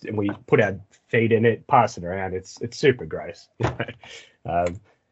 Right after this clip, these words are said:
by the time it was time for round two, that water was black. Like, yeah,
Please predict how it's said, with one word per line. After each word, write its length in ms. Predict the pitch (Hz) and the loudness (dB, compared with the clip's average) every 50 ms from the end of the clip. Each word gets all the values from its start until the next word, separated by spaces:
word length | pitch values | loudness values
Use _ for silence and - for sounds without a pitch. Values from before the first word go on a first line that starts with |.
| - - - | -20 -10 0
by 180 | 113 127 120 113 | 4 6 8 8
the 80 | 117 113 | 8 6
time 260 | - 147 131 117 117 | 6 6 6 6 4
it 40 | 110 | 2
was 240 | 107 104 90 - | 0 -4 -6 -10
time 280 | _ - 131 117 110 110 | _ 0 2 2 2 2
for 140 | - - 110 | 0 2 4
round 300 | 110 107 101 104 101 - | 4 4 4 2 -4 -2
two, 160 | - 110 101 | -2 0 0
that 180 | 101 101 92 92 | 2 0 -2 -2
water 240 | 101 104 98 95 | -2 -2 -2 -2
was 180 | 90 85 85 87 | -2 -6 -8 -8
black. 380 | - - 98 90 - - _ _ _ - - - | -6 -6 -6 -6 -6 -8 _ _ _ -18 -14 -14
Like, 300 | 82 82 - _ _ _ _ _ - | -12 -14 -14 _ _ _ _ _ -20
yeah, 120 | - - | -20 -20